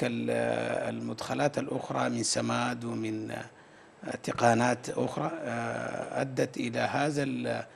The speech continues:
النجاح الكبير. ونحن في مقبل هذه الأيام، آه، بالتأكيد إن شاء الله نستقبل الحصاد، وهنالك استعداد كذلك كبير بالنسبة، آه، لموسم الحصاد إن شاء الله للقمح.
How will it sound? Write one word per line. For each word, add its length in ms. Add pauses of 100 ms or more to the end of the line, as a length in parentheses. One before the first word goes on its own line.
(360)
النجاح 460
الكبير. 540
ونحن 880
في 160
مقبل 320
هذه 240
الأيام، 380 (640)
آه، 240
بالتأكيد 640
إن 60
شاء 180
الله 200
نستقبل 560
الحصاد، 500 (640)
وهنالك 800
استعداد 460
كذلك 460
كبير 320
بالنسبة، 480 (600)
آه، 120
لموسم 480
الحصاد 400
إن 60
شاء 200
الله 100
للقمح. 380